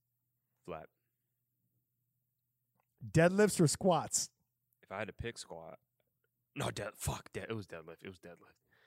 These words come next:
Speaker 2: Are you?
Speaker 1: Deadlift.
Speaker 2: You can't think he said deadlift. He changed his mind.
Speaker 1: I fucking hate squat. <laughs>
Speaker 2: Power Rangers or Barney?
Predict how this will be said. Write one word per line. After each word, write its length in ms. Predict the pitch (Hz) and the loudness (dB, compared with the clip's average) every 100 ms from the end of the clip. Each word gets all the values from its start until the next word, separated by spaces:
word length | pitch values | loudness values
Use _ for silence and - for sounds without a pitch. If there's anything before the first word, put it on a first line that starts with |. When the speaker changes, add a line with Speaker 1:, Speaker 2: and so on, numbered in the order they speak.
| _ - | _ 0
Speaker 2:
Are 80 | 127 | 4
you? 180 | 127 123 _ _ _ - | 4 0 _ _ _ 0
Speaker 1:
Deadlift. 220 | 127 104 | 2 2
Speaker 2:
You 60 | 135 | 2
can't 180 | 151 131 | 2 2
think 200 | 135 120 | 0 0
he 100 | 123 | 2
said 200 | 135 123 | 2 2
deadlift. 280 | 143 123 - | 2 0 -2
He 80 | |
changed 240 | 117 127 127 | 0 2 2
his 100 | 131 | 2
mind. 340 | 117 107 113 - _ _ _ _ _ _ | 0 -2 -6 -8 _ _ _ _ _ _
Speaker 1:
I 60 | - - _ | -20 -20 _
fucking 320 | - - - _ | -20 -20 -20 _
hate 1600 | _ - _ - _ _ _ _ _ _ _ - - - - | _ -20 _ -20 _ _ _ _ _ _ _ -20 -16 -14 -14
squat. 0 | 170 _ _ _ _ _ - | -16 _ _ _ _ _ -12
<laughs> 1120 | - - - - _ _ _ _ _ _ _ - | -12 -14 -20 -20 _ _ _ _ _ _ _ 2
Speaker 2:
Power 340 | 185 214 240 | 6 8 8
Rangers 540 | 220 226 214 226 233 - | 8 8 6 8 6 6
or 160 | 214 156 | 6 6
Barney? 640 | 131 175 175 156 127 - | 10 10 10 8 4 0